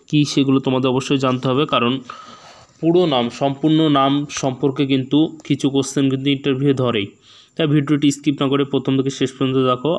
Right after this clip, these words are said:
আর আমার চ্যানেলে যদি নতুন এসে থাকো তাহলে অবশ্যই চ্যানেলটিকে সাবস্ক্রাইব করে রাখো এবং বেল আইকনটি প্রেস করে রাখো, ঠিক আছে? আর Telegram চ্যানেলের লিংক দেওয়া আছে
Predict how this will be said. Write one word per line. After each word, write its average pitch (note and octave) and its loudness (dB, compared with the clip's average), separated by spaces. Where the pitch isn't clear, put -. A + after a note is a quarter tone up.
আর B2 2
আমার B2+ 0
চ্যানেলে C3+ 0
যদি C3 0
নতুন C3 -2
এসে C3+ -6
থাকো D3 2
তাহলে C3 0
অবশ্যই D#3+ 0
চ্যানেলটিকে C3 0
সাবস্ক্রাইব C3 -2
করে C3+ 0
রাখো C#3+ 0
এবং D#3+ 0
বেল B2 2
আইকনটি C3 -2
প্রেস B2 -2
করে A2+ 0
রাখো, G#2 -8
ঠিক F3 2
আছে? D#3+ -4
আর A#2 -2
Telegram C#3 2
চ্যানেলের C#3 2
লিংক C#3 4
দেওয়া C#3 4
আছে E3+ -2